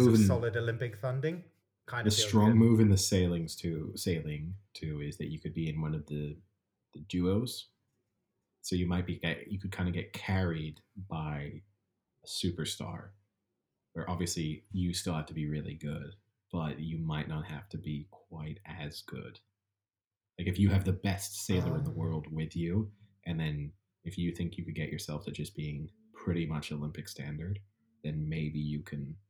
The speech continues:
Speaker 1: get through.
Speaker 2: Here's a good one. What about the mixed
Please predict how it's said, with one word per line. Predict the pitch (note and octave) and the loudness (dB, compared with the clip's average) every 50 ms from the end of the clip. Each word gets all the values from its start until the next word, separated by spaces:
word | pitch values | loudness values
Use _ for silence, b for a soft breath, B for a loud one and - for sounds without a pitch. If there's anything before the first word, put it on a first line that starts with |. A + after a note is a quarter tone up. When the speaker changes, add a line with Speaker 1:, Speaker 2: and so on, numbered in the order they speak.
| _ _ _ _ _ _ _ _ _ _ _ | _ _ _ _ _ _ _ _ _ _ _
Speaker 1:
get | - D2+ - - | -10 -10 -10 -10
through. | - - D2 C2+ - - - _ _ _ _ _ _ _ _ _ - | -10 -10 -10 -10 -10 -12 -16 _ _ _ _ _ _ _ _ _ -8
Speaker 2:
Here's | - B2 C#3+ D3+ D3+ C3+ | -2 0 0 0 0 -2
a | C3 | -4
good | G2+ G#2+ G#2 F#2+ | -4 -6 -6 -6
one. | G2+ F#2+ G2+ A#2 A#2 - - _ _ - G#2+ | -6 -6 -6 -8 -10 -12 -16 _ _ -14 -6
What | A#2+ B2+ C3+ C#3 D#3+ | -2 0 2 2 2
about | D#3+ D#3 D#3 D3 C#3 C3 - A#2+ A#2 | 0 0 0 0 0 0 -2 -2 -4
the | A#2+ | -2
mixed | A#2+ C3 B2 B2 B2 B2 - - - - - - - - - | -2 0 0 0 0 -2 -2 -4 -8 -12 -12 -12 -14 -16 -20